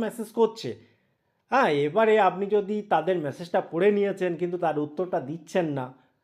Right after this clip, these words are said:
তার খারাপ লাগে, হ্যাঁ, হয়তো সে খুব আশা করেছিল, কিন্তু আপনার টাইম নেই, সুযোগ নেই সেই টাইমে কিছু করার। তো সেক্ষেত্রে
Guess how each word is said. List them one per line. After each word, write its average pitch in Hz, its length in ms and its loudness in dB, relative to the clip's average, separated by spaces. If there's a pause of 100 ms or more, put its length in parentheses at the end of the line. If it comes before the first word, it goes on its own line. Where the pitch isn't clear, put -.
(140)
তার 151 160 -2 (160)
খারাপ 113 280 -8 (120)
লাগে, 104 200 -16 (840)
হ্যাঁ, 190 220 4 (340)
হয়তো 196 240 4 (100)
সে 226 100 2 (220)
খুব 240 120 2 (240)
আশা 196 180 -2 (100)
করেছিল, 147 380 0 (360)
কিন্তু 240 160 4 (100)
আপনার 220 280 0
টাইম 202 260 4 (140)
নেই, 190 160 0
সুযোগ 175 340 -2 (120)
নেই 170 140 -2 (360)
সেই 151 220 0
টাইমে 147 300 0
কিছু 147 160 -10
করার। 120 340 -6 (440)
তো 156 80 -4
সেক্ষেত্রে 240 560 2